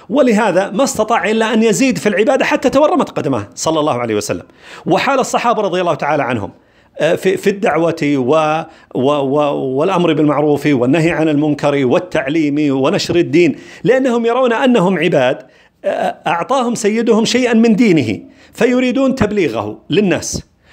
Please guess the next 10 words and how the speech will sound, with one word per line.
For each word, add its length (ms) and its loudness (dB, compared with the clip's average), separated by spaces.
ويسارعون 720 0
في 140 -2
ذلك، 460 -4
ويري-، 360 2
ويرون 480 2
أن 380 -2
كل 380 2
لحظة 340 -2
تمر 480 -2
عليهم 520 -2